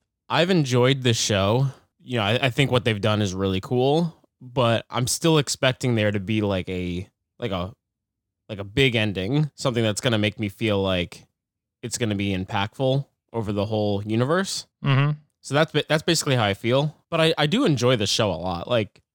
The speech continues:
Speaker 1: I've said this before, it's hard for me to, like, keep up with a show that's, like, going on. I usually just, like, binge shows after the fact. I'm, I'm not even caught up on The Mandalorian. You know how much I like Star Wars, but th-,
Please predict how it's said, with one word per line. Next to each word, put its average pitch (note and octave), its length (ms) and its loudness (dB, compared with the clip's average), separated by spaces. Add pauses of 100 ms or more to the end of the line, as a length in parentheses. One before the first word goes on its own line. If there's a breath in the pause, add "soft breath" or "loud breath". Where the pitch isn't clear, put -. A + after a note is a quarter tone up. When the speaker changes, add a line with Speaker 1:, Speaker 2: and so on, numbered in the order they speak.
(160)
Speaker 1:
I've A#2+ 220 -2
said E3+ 180 2
this C#3 120 2
before, A2+ 420 -2
it's G2+ 120 -4
hard D#3+ 220 2
for D#3+ 80 -2
me C#3+ 100 4
to, B2 60 2
like, G2 200 0
keep C#3 300 -2
up A#2 220 0
with A2 180 -2
a F#2 60 -2
show G2+ 560 -2 (200)
that's, A2+ 220 -4
like, G2 200 -6
going G2 260 -2
on. G2+ 160 -2
I G#2 80 2
usually A2 280 0
just, F#2+ 220 -4
like, F#2 200 -6
binge G2+ 240 -4
shows G#2+ 560 0 (100)
after F#2+ 280 -6
the B2 120 0
fact. C3+ 420 -2 (800 soft breath)
I'm, A#2+ 260 -2
I'm B2 80 -2
not A#2+ 140 4
even A#2 160 4
caught A#2 160 0
up A2 100 -2
on G2 80 -2
The F2 60 -4
Mandalorian. G2 580 0
You G2+ 60 0
know F#2 100 -2
how G#2+ 60 0
much G#2 180 -2
I G2+ 80 -2
like F2+ 160 -4
Star G2 240 -4
Wars, A#2+ 200 0
but A2+ 180 -2 (120)
th-, G#2+ 260 -14